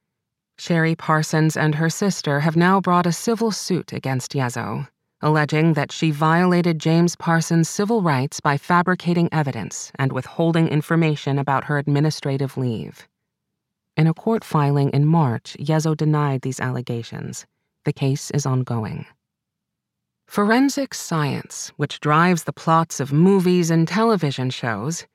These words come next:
is accorded great respect by the public, and in the proper hands, it can provide persuasive insight.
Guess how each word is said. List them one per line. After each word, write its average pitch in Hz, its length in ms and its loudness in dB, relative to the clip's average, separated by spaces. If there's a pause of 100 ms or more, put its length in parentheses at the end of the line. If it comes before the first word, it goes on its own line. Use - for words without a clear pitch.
(160)
is 180 120 0
accorded 226 480 0
great 277 300 0
respect - 680 -4
by 127 100 -4
the 120 100 -8
public, - 600 -10 (420)
and 175 300 2
in 214 80 0
the 202 80 2
proper 180 420 2
hands, 214 460 2
it 202 160 -4
can 277 300 0
provide 170 500 2
persuasive 151 720 -4
insight. 190 640 -4